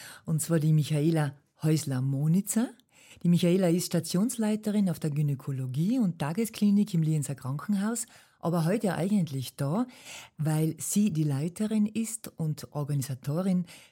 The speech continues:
des Mädelsstammtisches in Lienz, wo es genau um dieses Thema geht, um die Wechseljahr. Und als zweite Gesprächspartnerin darf ich Doktor Maria Castellan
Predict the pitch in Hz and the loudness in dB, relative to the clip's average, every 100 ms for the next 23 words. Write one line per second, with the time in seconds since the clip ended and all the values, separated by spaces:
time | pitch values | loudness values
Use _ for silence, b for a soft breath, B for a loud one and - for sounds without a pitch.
0 | _ 160 156 - 170 156 175 247 180 - | _ -2 0 0 2 4 4 2 0 -2
1 | - 135 135 - 135 151 139 - 147 131 | -2 -4 -4 -6 -6 -4 -4 -2 -2 0
2 | 143 170 202 202 156 156 165 - 143 135 | 0 2 2 0 -2 -2 -4 -6 -6 -4
3 | 139 135 156 151 131 143 - 139 - - | -4 -4 -4 -4 -6 -8 -6 -8 -8 -4
4 | 135 131 123 151 196 - B B 165 160 | -2 -2 0 2 0 -2 B B 2 4
5 | 139 143 - 143 127 127 120 _ B B | 4 0 -2 -4 -4 -6 -8 _ B B
6 | B B _ 196 214 302 - - 151 185 | B B _ 4 6 4 0 0 0 0
7 | 233 180 143 - 151 151 - _ - 135 | -2 -6 -8 -8 -8 -8 -14 _ -6 -4
8 | 156 175 165 196 254 B B B B - | 0 0 2 2 0 B B B B 0
9 | 170 170 170 160 - 151 170 - 170 151 | 0 2 2 0 -2 -2 -2 0 2 2
10 | 147 143 156 151 139 131 b b - 156 | 2 4 4 4 2 -4 b b -8 -6
11 | 151 - 143 131 131 196 302 | -4 0 0 0 2 0 -2